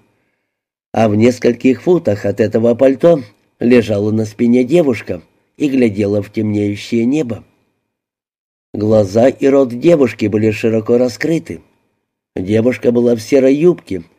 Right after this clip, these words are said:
и юбка эта была насквозь пропитана кровью. Засохшие струйки крови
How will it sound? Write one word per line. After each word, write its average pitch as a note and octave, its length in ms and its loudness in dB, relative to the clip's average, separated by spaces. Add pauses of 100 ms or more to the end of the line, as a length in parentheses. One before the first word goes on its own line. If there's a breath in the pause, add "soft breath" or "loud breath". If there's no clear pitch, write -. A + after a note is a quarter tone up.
(180)
и B2+ 80 0
юбка A2 380 0
эта G#2+ 200 -2
была A2 300 0
насквозь G#2+ 560 -2
пропитана A2 640 -6
кровью. C3+ 500 -4 (1080)
Засохшие A2+ 760 0
струйки C3+ 520 -2
крови D3 500 0